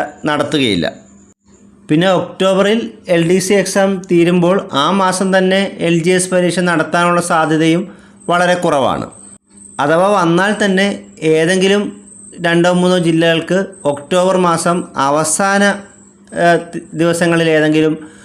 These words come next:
വരാനാണ് സാധ്യത. അതിന് സാ-, വളരെ കുറഞ്ഞ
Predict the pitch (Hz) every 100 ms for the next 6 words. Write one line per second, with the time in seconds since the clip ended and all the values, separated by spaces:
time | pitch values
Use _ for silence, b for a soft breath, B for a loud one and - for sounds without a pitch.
0 | B - 156 160 156 156 151 147 127 135
1 | 160 - - - 156 170 185 185 165 165
2 | 160 160 170 202 214 - - - - 160
3 | 156 170 170